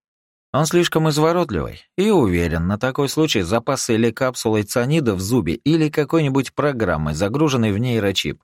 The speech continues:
активация которой попросту сожжёт мозг или ещё что-нибудь такое.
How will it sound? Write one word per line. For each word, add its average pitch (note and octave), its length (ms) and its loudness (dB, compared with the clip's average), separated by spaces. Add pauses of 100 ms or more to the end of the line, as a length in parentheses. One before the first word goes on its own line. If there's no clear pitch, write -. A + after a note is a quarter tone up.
(380)
активация A2+ 520 0
которой B2 340 0
попросту F#2 420 -4
сожжёт G2+ 440 -2
мозг D#2+ 360 -6
или D3 160 -2
ещё E2 320 -2
что-нибудь E2+ 320 -4
такое. E2+ 440 -2